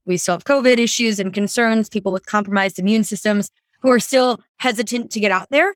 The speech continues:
Uh, but we spent a lot of time trying to figure out what is the best methodology for us to do that and how we should be approaching it. For us, it's been a lot of these little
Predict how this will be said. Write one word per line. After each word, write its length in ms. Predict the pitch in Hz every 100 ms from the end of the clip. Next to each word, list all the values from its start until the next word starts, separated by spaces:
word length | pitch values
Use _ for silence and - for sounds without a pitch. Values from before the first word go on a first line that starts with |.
| _ _ _
Uh, 160 | 220 214
but 120 | 220
we 100 | 277
spent 160 | 311 285
a 40 |
lot 200 | 226 214
of 60 | 214
time 260 | 233 214
trying 180 | 202 220
to 80 | 202
figure 240 | 220 202
out 160 | 202 190
what 140 | 254
is 140 | 320 -
the 80 |
best 420 | 220 175 202 208 214
methodology 580 | 196 196 175 185 190
for 180 | 202 196
us 140 | 185 -
to 140 | 190
do 160 | 180 190
that 140 | 208
and 100 | 208
how 180 | - 190
we 80 | 190
should 80 |
be 100 | -
approaching 460 | 185 - 240 - 247
it. 180 | 247 220 _ _ _
For 140 | 277
us, 220 | - 269 311
it's 140 | 233
been 100 | 247
a 80 | 233
lot 180 | 202 220
of 80 |
these 240 | 220 233 -
little 260 | 220 214 214